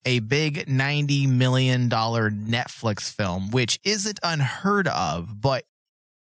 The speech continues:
it is uncommon for Netflix to dump that kind of money into a film like this for their streaming platform.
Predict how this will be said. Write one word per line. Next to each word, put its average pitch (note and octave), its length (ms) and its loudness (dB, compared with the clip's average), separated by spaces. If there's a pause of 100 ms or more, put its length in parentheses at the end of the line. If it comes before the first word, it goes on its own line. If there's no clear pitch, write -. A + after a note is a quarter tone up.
it D#3+ 100 0
is F#3+ 200 0
uncommon F3 500 -2
for - 180 -2
Netflix C3 380 -2
to C#3 120 0
dump C#3 300 -2
that C3+ 180 -4
kind B2 260 -2
of A2+ 120 -4
money D3+ 380 -2 (320)
into C#3 340 2
a B2+ 60 4
film B2+ 340 2
like A2 320 0
this C3 420 0
for C3 260 0
their A#2 120 2
streaming A2 440 -2
platform. - 720 -6